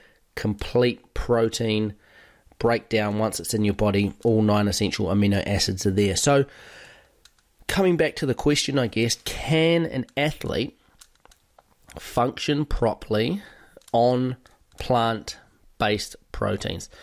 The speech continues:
And the answer is yes. We see it all the time. There's a lot of vegan and, and vegetarian athletes out there that aren't supplementing with, uh, animal proteins. Obviously, uh, vegetarian athletes may consume eggs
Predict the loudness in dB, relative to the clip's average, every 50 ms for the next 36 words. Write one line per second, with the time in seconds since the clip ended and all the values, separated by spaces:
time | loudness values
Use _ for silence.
0 | -16 -6 -2 2 2 4 4 2 0 -2 -4 -6 -4 -2 -2 -2 -2 -4 -4 -8
1 | -12 -12 -14 -16 -20 -20 -8 -2 0 0 0 0 0 -2 -2 0 0 -2 -2 -2
2 | -2 0 2 2 2 2 2 0 2 2 2 2 2 0 0 0 0 0 0 0
3 | -2 -2 -2 -2 -2 -4 -6 -8 -14 -20 -20 -20 -20 -12 -4 0 0 2 2 2
4 | 2 0 2 2 0 -2 -2 -4 -2 0 0 2 2 0 -2 -2 -4 -4 -4 -4
5 | -2 -4 -4 -2 -4 -6 -4 -4 -2 -2 -2 -4 -6 _ -2 0 0 0 -2 -4
6 | -8 -12 -20 -20 -10 -4 -2 -2 -2 -2 -4 -4 -2 0 0 0 0 -2 -4 -2
7 | -2 -2 -4 -4 -4 -4 -2 0 -2 -2 -2 -2 0 0 0 -2 -2 -4 -2 -2
8 | 0 2 2 2 2 0 -2 -6 -8 -6 -4 -2 -2 -4 -4 -6 -6 -4 -2 -2
9 | -2 -4 -4 -4 -4 -2 -2 -2 -2 -4 -4 -4 -6 -8 -12 _ _ _ -20 -20
10 | -20 -20 -20 -20 -18 -8 -2 -2 0 0 0 0 -2 0 2 2 2 2 2 -2
11 | -4 -6 -4 -2 -2 0 0 0 -2 -2 -2 -4 -2 0 0 2 2 2 0 0
12 | 0 -2 -2 -2 -4 -4 -2 0 2 2 2 2 2 0 -2 -2 0 0 2 2
13 | 2 2 0 0 0 0 0 0 0 0 -2 -4 -6